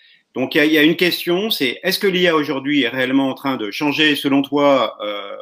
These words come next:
les, les, le, le marché, euh, les entreprises, la vie des entreprises, concrètement, ou est-ce qu'on est dans un phénomène de,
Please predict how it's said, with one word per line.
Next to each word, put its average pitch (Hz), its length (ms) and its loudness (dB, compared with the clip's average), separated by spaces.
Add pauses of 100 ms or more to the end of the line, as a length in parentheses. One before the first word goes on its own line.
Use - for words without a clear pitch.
(800)
les, 50 160 -20 (360)
les, - 140 -20 (300)
le, 101 140 -10
le 101 100 -12
marché, 202 480 4
euh, 107 120 2
les 117 200 0
entreprises, 147 500 0
la 110 80 6
vie 120 140 4
des 139 160 6
entreprises, 131 580 -4 (300)
concrètement, 160 680 0 (840)
ou 151 160 4
est-ce 233 180 2
qu'on 180 180 2
est 185 80 6
dans 156 180 2
un 147 80 2
phénomène 147 600 0 (280)
de, 110 420 -4